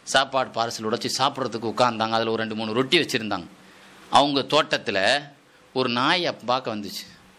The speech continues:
உடனே என்ன செய்தாங்க, அந்த சா-, அந்த நாயை பக்கத்துல போய் இந்த மூணு ரொட்டியும் அதுக்கே கொடுத்துட்டாங்க. இதை ஒரு ஆள் பார்த்துட்டு இருந்து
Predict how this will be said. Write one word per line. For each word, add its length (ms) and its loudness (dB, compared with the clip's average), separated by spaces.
உடனே 300 6
என்ன 120 0
செய்தாங்க, 340 0
அந்த 200 -2
சா-, 260 2
அந்த 100 -2
நாயை 320 2
பக்கத்துல 340 -4
போய் 100 -4
இந்த 120 -6
மூணு 220 -4
ரொட்டியும் 300 -2
அதுக்கே 200 -2
கொடுத்துட்டாங்க. 420 -14
இதை 180 6
ஒரு 140 4
ஆள் 220 6
பார்த்துட்டு 420 -2
இருந்து 420 -2